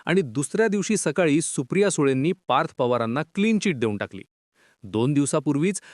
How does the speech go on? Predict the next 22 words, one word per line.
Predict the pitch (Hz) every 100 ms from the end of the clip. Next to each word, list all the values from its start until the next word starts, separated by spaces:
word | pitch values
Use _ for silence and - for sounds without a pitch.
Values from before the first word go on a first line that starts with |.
| -
भाजप | 107 101 117 202
सोडून | - 160 165 202
कोणत्याही | - 123 127 175 175
पक्षासोबत | 185 151 170 147 151 160 -
आघाडी | 120 113 151 190
करता | 143 120
येईल | 131 165 117 113 - -
अशा | 147 220
वरिष्ठांच्या | 151 143 175 175 175 185
सूचना | - 165 151 147
असल्याचं | - 139 135
पवार | 180 120 120 147
गटाकडनं | 120 131 123 117 135
स्पष्ट | 175 208 180 185
करण्यात | 151 117 104
आलेलं. | 95 87 80 _ _ _ -
त्यानंतर | 98 104 113 120
लगेचच | 98 98 147 170 190 - - -
पार्थ | - 139 - -
पवारांचं | 143 139 139 135 139
नाव | 120
गाजलं. | 151 160 131 98